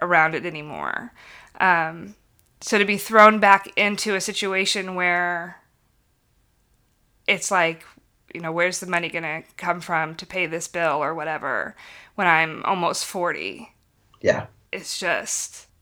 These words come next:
Speaker 1: shitty.
Speaker 2: I got
Speaker 1: I
Speaker 2: it.
Speaker 1: just didn't think I'd still be here. Yeah.
Speaker 2: Yes. See, that's the conversation that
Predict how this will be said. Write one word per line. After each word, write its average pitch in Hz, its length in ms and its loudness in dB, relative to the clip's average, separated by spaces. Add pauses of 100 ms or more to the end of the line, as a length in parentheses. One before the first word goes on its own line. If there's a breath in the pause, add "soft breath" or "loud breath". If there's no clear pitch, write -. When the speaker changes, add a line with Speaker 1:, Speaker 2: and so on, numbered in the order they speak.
(100)
Speaker 1:
shitty. - 580 -2 (160)
Speaker 2:
I 107 80 4
got 107 220 8
Speaker 1:
I - 40 6
Speaker 2:
it. - 40 4
Speaker 1:
just 190 160 -8
didn't 208 180 -6
think 202 140 -2
I'd 180 120 -4
still - 200 -6
be 220 280 -10
here. 143 420 -2 (260)
Yeah. 50 220 -6
Speaker 2:
Yes. - 840 6 (340)
See, - 160 2
that's 147 340 6
the - 80 0
conversation 101 760 2
that - 340 -2